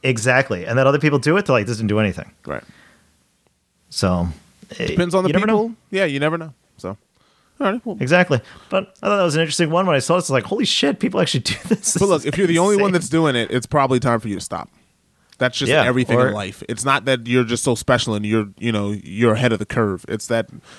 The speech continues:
Speaker 2: if you're the only one that's been doing this for decades, it's probably not a good idea.
Speaker 1: Yeah, and, and if you think it's worth revisiting, uh, you know, keep, keep fighting for it. Keep fighting for it, but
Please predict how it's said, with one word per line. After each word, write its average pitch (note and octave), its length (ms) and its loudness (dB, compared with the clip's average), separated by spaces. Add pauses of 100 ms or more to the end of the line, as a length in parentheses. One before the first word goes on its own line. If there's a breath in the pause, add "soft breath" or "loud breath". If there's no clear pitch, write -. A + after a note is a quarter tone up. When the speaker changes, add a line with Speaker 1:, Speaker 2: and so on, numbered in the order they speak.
(160 loud breath)
Speaker 2:
if A#2+ 140 0
you're F3 80 6
the E3 80 4
only D#3+ 140 6
one D#3 100 4
that's C#3 120 0
been C3 140 -2
doing B2+ 180 4
this A#2+ 120 2
for G#2+ 160 -4
decades, G#2 880 -4
it's A2 120 -8
probably A2 320 0
not F2 160 -12
a - 40 -18
good - 160 -18
idea. - 280 -20 (1400)
Speaker 1:
Yeah, D#3 220 0
and, A2 300 -4
and C#3+ 160 2
if C#3 100 -4
you D3 80 -2
think F3 160 0
it's - 140 -8
worth F#3 180 2
revisiting, F#3+ 640 2
uh, F#3+ 120 4
you F#3 140 0
know, F3+ 140 2 (120)
keep, - 260 -6
keep G#3 160 -4
fighting C#3+ 300 2
for G2+ 220 -2
it. - 120 -16
Keep G3 140 -2
fighting G3 260 2
for F#3+ 180 2
it, F3+ 80 0
but - 220 -2